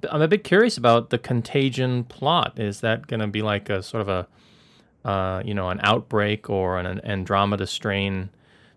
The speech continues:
type of storyline based on the title? And, you know, are, are, are we likely to see people dressed up as, like, plague victims or biozombies or something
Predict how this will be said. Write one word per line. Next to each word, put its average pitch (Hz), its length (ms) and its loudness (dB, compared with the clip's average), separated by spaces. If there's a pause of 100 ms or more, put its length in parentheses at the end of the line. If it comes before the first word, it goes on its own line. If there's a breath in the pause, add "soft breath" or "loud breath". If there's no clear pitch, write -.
type 95 220 -2
of 95 100 -6
storyline 98 680 0
based 95 280 -2
on 92 140 -2
the 90 80 -4
title? 107 640 0 (680 soft breath)
And, 95 480 -2
you 95 120 -4
know, 92 180 -4
are, 98 200 -6
are, 98 360 -6
are 98 100 -4
we 98 140 -4
likely 101 320 -2
to 90 80 -6
see 98 220 -10
people 101 340 -8
dressed 95 340 -6
up 95 160 -6
as, 90 220 -8
like, 98 280 -10 (460)
plague 101 340 2
victims 101 540 -4
or 90 240 -2
biozombies 92 840 -2
or 92 80 -10
something 90 460 -10